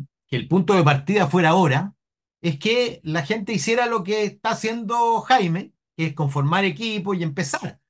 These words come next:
a trabajar en esa perspectiva. Pero ese privilegio que tiene Jaime no lo tienen todos, porque algunos se sienten menos respaldados, eh, por sus partidos, por el bloque,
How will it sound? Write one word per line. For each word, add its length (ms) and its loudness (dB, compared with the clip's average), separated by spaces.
a 100 -4
trabajar 640 0
en 140 -4
esa 180 0
perspectiva. 680 -4
Pero 180 4
ese 220 2
privilegio 480 2
que 80 0
tiene 160 0
Jaime 260 0
no 80 -4
lo 140 0
tienen 300 -4
todos, 380 0
porque 460 -6
algunos 440 2
se 100 0
sienten 360 0
menos 240 2
respaldados, 800 2
eh, 260 -4
por 160 -6
sus 120 -2
partidos, 760 0
por 140 0
el 100 2
bloque, 640 0